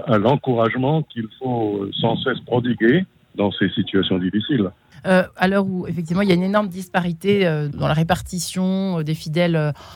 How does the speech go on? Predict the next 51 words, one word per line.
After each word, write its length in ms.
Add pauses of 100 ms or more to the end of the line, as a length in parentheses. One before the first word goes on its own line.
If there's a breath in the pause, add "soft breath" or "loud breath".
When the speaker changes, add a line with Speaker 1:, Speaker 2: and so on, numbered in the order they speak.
(260 loud breath)
Speaker 2:
en 80
France, 600
euh, 280
on 120
connaît 300
les, 300
les 520
conditions, 760
euh, 60
difficiles 580
parfois 360
dans 100
les 100
ruralités, 680
dans 120
les 160
zones 260
plus, 240
plus 160
reculées 400
et 60
même 180
dans 100
cer-, 280
dans 160
certains, 760
de 140
cer-, 320
de 100
certaines 380
villes 300
de 80
France. 340 (180 loud breath)
L'église 280
n'est 100
pas 180
aussi 220
dynamique 580
dans, 440
dans 100
certaines 360
grandes 200
villes 220
et 20
dans 160
d'autres, 340
euh, 180
petites 420
ou 20
moyennes 300
villes. 240